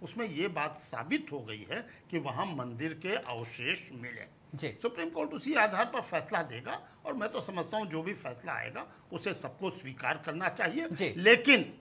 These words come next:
Speaker 1: फैसला आने से पूर्व इस तरह से अड़ंगेबाजी
Speaker 2: जी।
Speaker 1: या नाटकबाजी
Speaker 2: जी।
Speaker 1: या रोकने का सिवा, सिवा मैं अपनी, अपनी
Speaker 2: जी।
Speaker 1: राजनीतिक
Speaker 2: विनीत
Speaker 1: रोटी
Speaker 2: जी, एक final
Speaker 1: सेकने
Speaker 2: comment।
Speaker 1: का।
Speaker 2: कुल मिलाकर के फैसला आने से पहले जो लोग अड़ंगे लगा रहे हैं उनको सरकार किस तरीके से जवाब देगी?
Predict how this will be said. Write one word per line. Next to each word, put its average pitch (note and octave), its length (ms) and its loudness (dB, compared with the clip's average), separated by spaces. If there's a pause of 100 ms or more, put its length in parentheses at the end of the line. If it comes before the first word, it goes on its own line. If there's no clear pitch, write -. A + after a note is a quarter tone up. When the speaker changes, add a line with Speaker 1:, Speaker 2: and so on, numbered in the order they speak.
(100)
Speaker 1:
फैसला E3 420 8
आने F3 520 6
से A3+ 180 0
पूर्व D#3 520 -2 (300)
इस E3+ 200 -2
तरह E3+ 200 2
से G#3 160 -2
अड़ंगेबाजी A#3 1040 8 (280)
Speaker 2:
जी। E3 220 0
Speaker 1:
या D3 140 4
नाटकबाजी A3 960 6
Speaker 2:
जी। E3 300 0
Speaker 1:
या D#3 60 8
रोकने E3+ 560 0
का B3+ 360 4 (200)
सिवा, D#3+ 400 -2
सिवा E3+ 300 4
मैं E3+ 140 4
अपनी, D#3 240 0
अपनी D#3 200 0
Speaker 2:
जी। C#3+ 60 0
Speaker 1:
राजनीतिक C#3+ 520 0
Speaker 2:
विनीत A#3 180 8
Speaker 1:
रोटी D4+ 120 6
Speaker 2:
जी, E4 80 4
एक E4+ 80 4
final B3 220 12
Speaker 1:
सेकने D4 220 10
Speaker 2:
comment। D#4+ 180 8
Speaker 1:
का। - 60 -4
Speaker 2:
कुल C#4 120 4
मिलाकर B3+ 380 8
के - 120 2
फैसला A#3+ 500 10
आने B3 300 10
से C4 160 0
पहले G#3+ 340 6
जो A3+ 140 0
लोग A3 220 2
अड़ंगे F#3 380 6
लगा F3 280 10
रहे A3+ 100 6
हैं A3 80 -2
उनको F#3+ 200 -4
सरकार G#3 380 8
किस A3 240 -2
तरीके G3+ 320 -2
से G#3 120 -2
जवाब D#3+ 400 6
देगी? A#2+ 300 -10